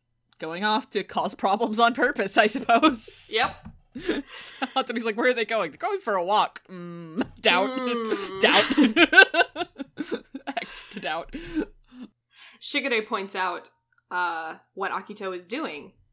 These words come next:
Speaker 2: uh, and how Akito has this huge superiority complex when it comes to Toru, which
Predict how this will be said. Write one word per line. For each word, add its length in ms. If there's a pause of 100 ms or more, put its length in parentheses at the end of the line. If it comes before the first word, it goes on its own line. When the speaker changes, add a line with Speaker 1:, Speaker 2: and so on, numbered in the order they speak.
(580)
Speaker 2:
uh, 340
and 140
how 160
Akito 440
has 220
this 200
huge 460
superiority 760
complex 520
when 80
it 100
comes 220
to 80
Toru, 480
which 400